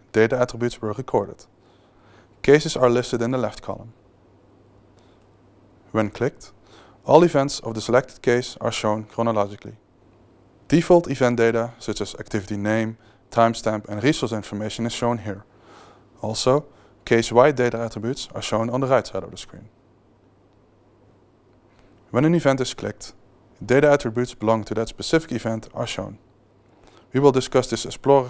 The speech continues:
tab later, but first, let's go to the Log Attributes tab. The Log Attributes tab shows the structure of the event log, what information is present in the log on the case or event level.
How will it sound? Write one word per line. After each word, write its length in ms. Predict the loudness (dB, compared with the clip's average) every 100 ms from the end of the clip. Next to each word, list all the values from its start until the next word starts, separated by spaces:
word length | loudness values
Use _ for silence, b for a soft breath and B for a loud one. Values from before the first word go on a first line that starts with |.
| -2
tab 220 | -4 -4
later, 300 | -10 -12 -18 _ B B B
but 100 | 2
first, 440 | 8 8 8 -6 -20 B -4
let's 140 | 2
go 160 | 4 4
to 120 | 2
the 100 | 0
Log 240 | 0 -2
Attributes 420 | -6 -8 -10 -12
tab. 320 | -12 -12 -14 -18 _ _ _ _ _ _ _ _ _ _ _ _ _ _ _ -8
The 100 | 4
Log 240 | 8 8
Attributes 440 | 6 0 -2 -6 -2
tab 300 | 0 0 -2 -20 _ _
shows 300 | -2 4 4
the 80 | 4
structure 420 | 0 0 0 -6 -4
of 120 | -2
the 80 | -2
event 280 | -2 -6
log, 160 | -10 -18 -20 _ b b b b _
what 120 | 0
information 500 | 0 0 0 0 0
is 120 | -6
present 480 | 0 0 0 -4 -10 -20 -12
in 120 | -8
the 60 | -4
log 340 | 0 0 0 -8 _ b b b
on 80 | -10
the 80 | -8
case 400 | 2 4 4 0
or 160 | 0 2
event 260 | 0 -2
level. 340 | -4 -6 -10